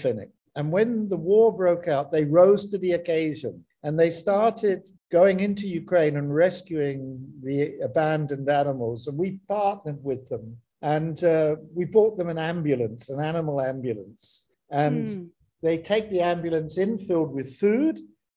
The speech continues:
Speaker 1: and then they used to be able to bring animals back into Poland. And
Speaker 2: Hmm.
Speaker 1: between us,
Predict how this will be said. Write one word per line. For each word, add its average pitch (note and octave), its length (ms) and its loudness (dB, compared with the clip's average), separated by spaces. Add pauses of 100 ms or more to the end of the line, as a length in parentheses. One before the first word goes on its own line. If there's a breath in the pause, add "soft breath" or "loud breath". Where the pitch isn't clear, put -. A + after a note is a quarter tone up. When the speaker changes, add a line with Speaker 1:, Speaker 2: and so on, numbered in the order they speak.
Speaker 1:
and D#3+ 180 -2
then E3+ 140 -2
they E3 100 0
used G#3 560 -2
to F3+ 80 -6
be E3+ 120 2
able D#3 280 2
to D3 140 -8
bring E3 540 -2 (200)
animals D3+ 560 -2
back D#3 380 -2 (300)
into D3 520 -4 (280)
Poland. A2 640 0 (520)
And D#3+ 220 -2
Speaker 2:
Hmm. A#3+ 60 -6
Speaker 1:
between A3+ 500 -4
us, - 360 -6